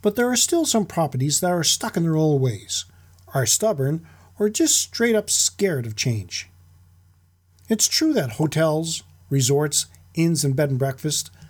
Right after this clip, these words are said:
thrived long before the internet was invented. But now there isn't a single hospitality property that can't benefit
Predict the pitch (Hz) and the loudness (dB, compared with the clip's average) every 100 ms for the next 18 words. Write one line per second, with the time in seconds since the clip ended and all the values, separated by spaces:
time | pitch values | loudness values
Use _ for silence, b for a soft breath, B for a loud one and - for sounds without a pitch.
0 | B - - 269 247 139 127 139 202 262 | B -14 -4 0 2 2 0 -2 0 2
1 | 254 196 160 160 147 139 139 135 135 131 | 2 2 0 -2 0 2 2 2 0 0
2 | 127 120 120 117 104 101 - - - - | -2 -2 -4 -4 -6 -14 -20 -20 -18 -4
3 | 202 180 220 214 135 135 139 175 175 170 | -2 0 0 0 -2 -2 -2 -2 -2 -2
4 | 135 - - 214 240 233 175 185 170 165 | -2 -2 0 0 -2 -2 -4 -4 -4 -4
5 | 156 135 127 120 113 120 127 135 127 - | -4 -2 -4 -6 -6 -6 -2 -4 -4 -2
6 | 226 220 - - 160 123 120 117 | 0 0 -4 0 0 0 -2 -6